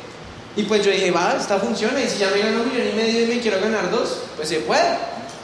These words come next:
Entonces yo digo, "Pues eso está bien, pero no es el negocio", porque yo me metí fue a hacer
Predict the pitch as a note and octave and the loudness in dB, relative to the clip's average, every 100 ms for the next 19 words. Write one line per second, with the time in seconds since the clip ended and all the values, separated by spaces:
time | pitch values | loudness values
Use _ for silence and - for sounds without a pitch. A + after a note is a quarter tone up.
0 | - - - - - G3+ G#3 G3+ A3 A3 | -16 -18 -18 -18 -12 -6 -2 2 2 2
1 | A3 A3 A3+ A3 - - - G3+ A3+ A3+ | 0 2 0 0 -4 -8 -8 -4 -2 -2
2 | A#3 A3+ B3 C4+ - G#3+ F#3+ F#3+ G#3 G#3 | 0 2 2 2 0 0 0 0 0 0
3 | G#3 G#3 A3+ C4+ A3+ G3+ F#3 G3 F#3+ F#3+ | -2 -2 0 2 2 0 -2 -2 0 2
4 | G3+ A#3 A#3 B3+ A#3 F#3 | 2 2 0 0 2 2